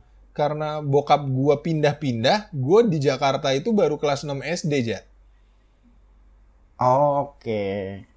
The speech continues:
Speaker 1: Gua baru kelas enam
Speaker 2: Iya, iya,
Speaker 1: S D
Speaker 2: iya.
Speaker 1: sampai, sampai kuliah lah gua di Jakarta gitu loh. Terus sebelum-sebelumnya gua di Jawa, di Probolinggo kalau lo tahu. Probolinggo,
Speaker 2: Oh, iya, iya, iya, iya.
Speaker 1: Sumenep.
Speaker 2: Ya, tapi lo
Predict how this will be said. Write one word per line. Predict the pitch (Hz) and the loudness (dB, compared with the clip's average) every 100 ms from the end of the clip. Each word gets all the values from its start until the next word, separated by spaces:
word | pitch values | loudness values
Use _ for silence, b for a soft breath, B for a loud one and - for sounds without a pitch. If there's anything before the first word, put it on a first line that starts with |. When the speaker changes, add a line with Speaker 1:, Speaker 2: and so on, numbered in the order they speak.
| _ | _
Speaker 1:
Gua | - 127 127 170 | -4 0 2 4
baru | 156 147 | 4 4
kelas | 143 135 | 0 0
enam | - - | -2 -2
Speaker 2:
Iya, | 131 | 0
iya, | 127 | 0
Speaker 1:
S | |
D | 139 | 0
Speaker 2:
iya. | 185 | 0
Speaker 1:
sampai, | 151 135 131 131 127 127 123 143 | 0 -2 2 4 4 2 -2 -6
sampai | 127 127 131 | -8 -4 -4
kuliah | - 143 143 160 160 | -2 -2 2 6 6
lah | 147 | 4
gua | 123 | 2
di | 120 117 | 2 2
Jakarta | 113 113 120 127 101 | 0 0 -2 -2 -4
gitu | 101 98 | -8 -12
loh. | 95 | -12
Terus | 98 117 | -10 -6
sebelum-sebelumnya | 127 131 135 135 131 135 208 | -4 -2 -2 -2 0 0 0
gua | 233 | 2
di | 185 | 2
Jawa, | 123 107 170 151 | 0 2 4 4
di | 120 117 | 2 -4
Probolinggo | 127 127 131 156 180 180 | -2 2 2 2 4 6
kalau | 156 120 117 | 6 6 2
lo | 117 | 0
tahu. | 113 110 101 - _ _ _ _ | -2 -4 -6 -10 _ _ _ _
Probolinggo, | 104 101 110 131 147 143 151 | -12 -6 -2 -2 0 4 6
Speaker 2:
Oh, | 101 101 104 107 | 6 6 6 6
iya, | 101 92 87 | 4 0 0
iya, | 87 | -2
iya, | |
iya. | |
Speaker 1:
Sumenep. | 85 127 131 151 156 151 - - | 0 0 2 2 0 0 -4 0
Speaker 2:
Ya, | 131 | 6
tapi | 143 | 8
lo | 202 | 12